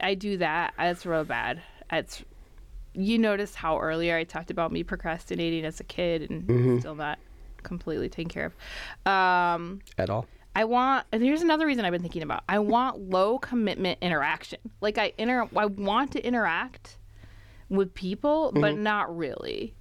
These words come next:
Speaker 1: You know, like, do you know what I mean by that? Like, you wanna,
Speaker 2: It's
Speaker 1: you
Speaker 2: so
Speaker 1: wanna,
Speaker 2: funny.
Speaker 1: you wanna feel like you're engaged with someone without any commitment.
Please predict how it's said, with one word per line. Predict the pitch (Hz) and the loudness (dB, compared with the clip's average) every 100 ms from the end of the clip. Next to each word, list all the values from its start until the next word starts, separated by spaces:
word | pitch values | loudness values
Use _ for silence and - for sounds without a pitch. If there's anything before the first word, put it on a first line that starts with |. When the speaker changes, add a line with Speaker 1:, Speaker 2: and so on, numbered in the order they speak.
| - - - - - - | -18 -18 -18 -18 -16 -2
Speaker 1:
You | 214 | 2
know, | 233 233 240 254 | 4 2 0 -2
like, | 233 226 233 | 0 0 0
do | 311 | 4
you | 349 | 4
know | 508 | 6
what | 587 679 587 370 | 6 6 2 0
I | |
mean | 240 381 | 0 2
by | 523 539 571 | 4 2 0
that? | 554 587 587 539 - - 277 | 2 4 4 2 -8 -8 0
Like, | 277 277 269 - - - - - - - - | 2 2 -2 -10 -18 -20 -20 -20 -18 -6 2
you | 311 | 4
wanna, | 381 403 330 285 | 6 4 2 2
Speaker 2:
It's | 254 | 0
Speaker 1:
you | 302 | 2
Speaker 2:
so | |
Speaker 1:
wanna, | 302 302 311 | 4 4 4
Speaker 2:
funny. | 320 302 - - | 2 2 0 -2
Speaker 1:
you | 254 269 | 0 2
wanna | 269 269 262 262 247 240 233 - - - - - | 4 4 4 4 4 2 0 -4 -14 -14 -14 -14
feel | - 247 269 | -2 2 4
like | 277 240 | 2 0
you're | 233 | -2
engaged | 190 175 175 240 254 | -2 2 2 2 -2
with | 233 | -4
someone | 208 196 180 | 0 2 2
without | 175 175 185 | 2 2 2
any | - 196 | 0 -2
commitment. | 180 175 165 160 - - - | -4 -4 -2 -2 -2 -4 -6